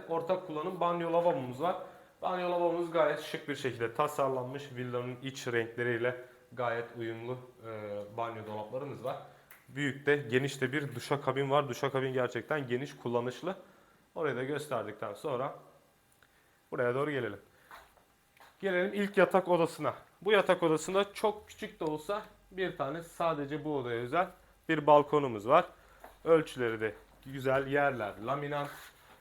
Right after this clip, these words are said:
Bir Fransız balkonumuz var, bir tane de normal balkon. Ee, rahat bir şekilde çift kişilik yatak odası sığmış, elbise dolabı sığmış. Ölçüleri dört ona üç on. Şöyle, e, balkonu da gösterirsen çok küçük,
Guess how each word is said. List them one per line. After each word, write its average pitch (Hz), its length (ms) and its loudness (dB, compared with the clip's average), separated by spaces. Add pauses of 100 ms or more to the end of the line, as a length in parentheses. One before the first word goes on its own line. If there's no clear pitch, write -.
(220)
Bir 135 120 6
Fransız 139 520 4
balkonumuz 135 540 0
var, 135 200 -2
bir 123 200 -8
tane 113 280 -6
de 95 120 -14 (140)
normal 131 440 -6
balkon. 135 380 -2
Ee, - 880 -20 (340)
rahat 170 300 4
bir 156 60 -6
şekilde 147 500 0 (120)
çift - 200 -6
kişilik 117 280 -8
yatak 135 260 0
odası 123 220 -2
sığmış, 131 360 0
elbise 123 420 4
dolabı 107 260 2
sığmış. 143 400 -2
Ölçüleri 160 640 2
dört 170 240 10
ona 151 320 0
üç 165 180 -8
on. 120 80 -6 (540)
Şöyle, 180 340 -4 (600)
e, 127 220 -2
balkonu 147 380 4
da 156 60 2
gösterirsen 156 600 -2
çok - 300 -16
küçük, - 340 -12